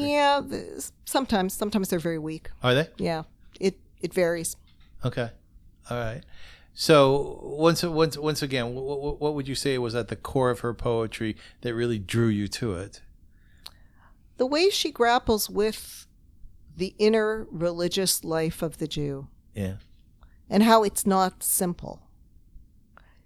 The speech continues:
Speaker 1: It's complex. And she lives a complex religious life. She's somewhat observant, but not completely observant.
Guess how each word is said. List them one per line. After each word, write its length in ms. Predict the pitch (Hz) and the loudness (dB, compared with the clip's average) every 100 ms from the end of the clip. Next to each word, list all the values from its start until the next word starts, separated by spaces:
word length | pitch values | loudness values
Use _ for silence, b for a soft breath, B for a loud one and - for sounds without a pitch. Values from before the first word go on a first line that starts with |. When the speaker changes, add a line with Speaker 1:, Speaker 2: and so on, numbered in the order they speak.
| b - | b -8
Speaker 1:
It's 180 | 190 - | -8 0
complex. 800 | 202 190 190 170 - - - - - _ b b b b b - _ - - - | 0 0 0 -4 -6 -14 -14 -16 -20 _ b b b b b -20 _ -20 -18 0
And 220 | 202 220 - | 0 0 -2
she 260 | 247 - 349 | 0 2 2
lives 300 | 370 220 196 | 6 6 6
a 60 | 185 | 0
complex 720 | 185 170 - 190 165 - - | 0 0 2 2 2 -6 -8
religious 500 | 160 151 143 139 - | -6 -6 -6 -8 -8
life. 340 | 151 135 - | -8 -8 -8
She's 640 | - - 202 196 180 - - b b - | -8 -4 -4 -6 -8 -10 -14 b b -2
somewhat 420 | - 196 185 175 | 2 2 2 -2
observant, 680 | 160 156 160 208 285 - - | -4 -4 -4 -4 -8 -12 -12
but 120 | - 185 | -12 -4
not 240 | 165 156 | -4 -4
completely 640 | 170 - - 175 208 220 | -8 -10 -4 -4 -2 0
observant. 640 | 214 - 214 214 254 311 | 0 0 -4 -4 -8 -10